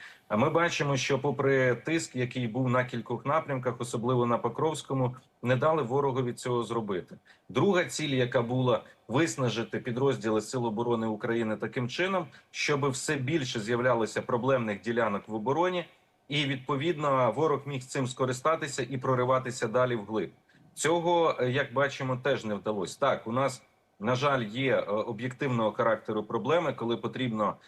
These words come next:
більше людей, більше сил, засобів, більше озброєння. Звичайно, е, це факт, але,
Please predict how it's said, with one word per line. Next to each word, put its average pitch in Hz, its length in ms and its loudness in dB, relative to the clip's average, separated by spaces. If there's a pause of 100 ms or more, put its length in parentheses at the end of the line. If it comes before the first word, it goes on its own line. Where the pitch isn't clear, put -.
(140)
більше 127 460 -2
людей, 120 320 0
більше 123 380 -4
сил, 151 340 0
засобів, 117 540 0
більше 123 360 -4
озброєння. 127 600 0
Звичайно, 120 600 2 (360)
е, 110 320 2
це 135 140 -2
факт, 156 440 0
але, 143 460 2